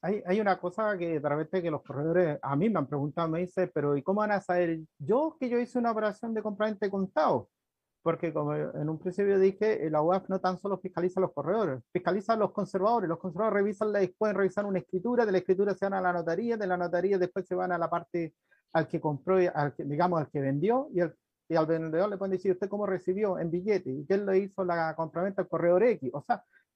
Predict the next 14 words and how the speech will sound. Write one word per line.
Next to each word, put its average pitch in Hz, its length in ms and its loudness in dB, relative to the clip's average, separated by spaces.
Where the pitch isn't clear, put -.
eh, 180 220 -4
no 196 200 0
es 143 60 2
una 220 180 -4
cosa 233 220 -8
así, 226 140 -8
eh, 190 1200 -6
va, 190 400 2
va 165 240 -2
como 247 180 2
medio 247 220 4
entrelazado 220 640 -2
de 233 40 -4
todo. 196 320 -4